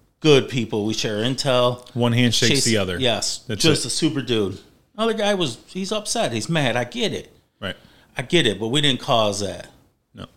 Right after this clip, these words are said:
Speaker 1: So long story short, we started out with a kick square in the nuts. What do we do? How do we handle it? We took a step back,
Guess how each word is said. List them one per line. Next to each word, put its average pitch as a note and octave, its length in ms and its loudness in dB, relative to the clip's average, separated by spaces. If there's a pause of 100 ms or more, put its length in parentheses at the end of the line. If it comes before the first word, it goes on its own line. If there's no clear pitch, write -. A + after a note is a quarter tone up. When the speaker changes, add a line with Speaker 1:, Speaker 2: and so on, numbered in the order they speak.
(360)
Speaker 1:
So - 100 -10
long D#3 320 2
story D3+ 320 0
short, B2+ 380 0
we F#3 160 -2
started B2+ 520 0
out A#2 240 2
with G#2 160 -2
a - 140 -8 (100)
kick - 340 -4 (580)
square E3 760 0
in F3 120 0
the D3 60 -2
nuts. B2 600 -2 (580)
What D3 320 0
do F3 120 4
we E3 160 2
do? C3 260 2
How C3+ 160 2
do C3 60 -2
we C3 140 -2
handle A2+ 380 0
it? A2 240 -6 (880)
We C#3 80 -12
took D#3+ 220 -4
a - 20 -4
step - 360 0
back, G2+ 340 0